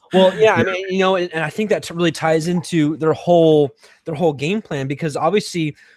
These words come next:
Speaker 1: working with, with Satan, they know, they know essentially in, in part what's coming. And that's what this whole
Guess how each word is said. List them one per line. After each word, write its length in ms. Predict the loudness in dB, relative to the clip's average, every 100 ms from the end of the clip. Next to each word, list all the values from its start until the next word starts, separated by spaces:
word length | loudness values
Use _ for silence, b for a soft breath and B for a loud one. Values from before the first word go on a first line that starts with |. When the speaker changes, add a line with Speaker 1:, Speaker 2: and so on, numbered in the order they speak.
| b
Speaker 1:
working 540 | -12 0 0 0 0
with, 440 | 0 0 -4 -20 -18 -8
with 180 | -8 -4
Satan, 400 | -4 -4 -4 -2
they 140 | 0
know, 380 | 2 0 0 -4
they 120 | -2
know 260 | 2 4 4
essentially 560 | 2 -2 -4 -4 -4
in, 140 | -4 -6
in 100 | -10
part 300 | -4 -2 -2
what's 200 | -8 -12
coming. 420 | -6 -4 -2 -6 -10 b b
And 120 | 0 2
that's 240 | 0 2
what 160 | 2 2
this 160 | -8
whole 540 | 0 4 6 6 4